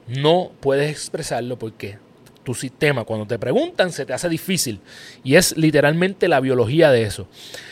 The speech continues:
Pero el sistema límbico es tan y tan poderoso que puede dominar nuestra razón. Por eso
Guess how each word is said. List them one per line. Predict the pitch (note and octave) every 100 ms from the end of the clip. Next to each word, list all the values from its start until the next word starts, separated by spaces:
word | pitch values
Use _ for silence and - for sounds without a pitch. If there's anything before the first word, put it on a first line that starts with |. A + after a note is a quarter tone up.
| - -
Pero | G3 A3+ F#3+ - - -
el | D#3+
sistema | - - F#3+ G3+ A#3
límbico | A#3+ G3+ F3 D3+ D3
es | D#3 D3 - - - -
tan | D3 F3 F#3 D#3+ - -
y | C#3+
tan | C3 C#3 D#3
poderoso | F3 F3 C#3+ A#2+ - C#3+ B2+ - - - _ - - - - -
que | C3
puede | - C#3 C#3+ D#3 E3 - A#2
dominar | C#3 C3 B2 C#3 D#3+ D#3+
nuestra | D3 C3 - - B2
razón. | A2+ A2 - C3 A2 - - - - - - _ - -
Por | A#2 A#2
eso | C#3 - F#3 F#3